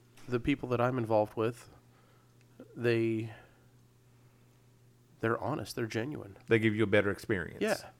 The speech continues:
Speaker 1: yeah. The, the reason I'm still involved in the kink lifestyle is because the people here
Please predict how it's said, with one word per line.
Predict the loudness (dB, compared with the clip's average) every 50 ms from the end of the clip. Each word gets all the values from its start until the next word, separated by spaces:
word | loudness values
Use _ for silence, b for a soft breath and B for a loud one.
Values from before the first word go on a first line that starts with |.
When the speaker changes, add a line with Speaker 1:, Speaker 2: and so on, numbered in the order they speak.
| _ -6
Speaker 1:
yeah. | -4 -4 -4 -4 -6 -14 b b b b b b b b b b
The, | 0 0 0
the | 0 0 0
reason | 2 2 2 2 2 0 2
I'm | 4 4 4 4 2
still | -2 -2 -2 -2 -2
involved | -2 0 2 2 2 2 0 -4
in | -10
the | -10
kink | -8 -6 -8 -8 -4 -2
lifestyle | -2 -2 -2 -2 -2 -2 -2 0 -2 -4 -6 -6
is | -8 -8 -8
because | -8 -8 -6 -6 -6 -6
the | -6 -10
people | -12 -10 -10 -8 -6
here | -4 -4 -4 -4 -6